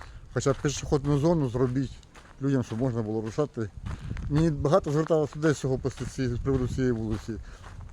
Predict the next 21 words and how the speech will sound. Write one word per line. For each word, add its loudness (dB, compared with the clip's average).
Просто 0
не 6
було 4
часу, 4
або, 2
часу, 2
або 6
були 4
інші 2
якісь -4
важливі 4
речі. 0
Нарешті 4
я 6
по 2
цій 0
вулиці 2
рушаю, 4
згадав 6
про 0
це, 4